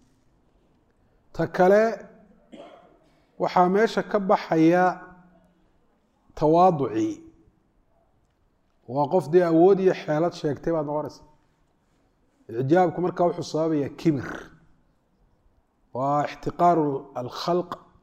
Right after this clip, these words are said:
wa cadamu qabuuli al-xaq. Khalqiga inuu xaqiro, u liido, xaqa marka loo sheegana inaanu aqbalin. "Innamaa uutiitu calaa cilmin cindii."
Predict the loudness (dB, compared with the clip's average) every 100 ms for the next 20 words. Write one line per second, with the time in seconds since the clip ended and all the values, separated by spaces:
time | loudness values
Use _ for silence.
0 | _ -8 -2 -2 -2 -6 -6 -4 -2 -4
1 | -6 -12 -14 -16 _ _ _ _ _ _
2 | _ -2 0 0 -2 -2 -2 -4 -6 -6
3 | -4 -2 -2 -2 0 0 0 -2 -4 -14
4 | -20 _ _ _ _ -6 -4 -2 -2 -2
5 | -2 -2 -2 -4 -4 -4 -4 -6 -8 -10
6 | -16 -16 -6 -2 0 0 0 0 -2 -2
7 | -2 0 0 0 -2 -10 -20 _ _ _
8 | _ _ _ _ _ _ -10 -8 -8 -10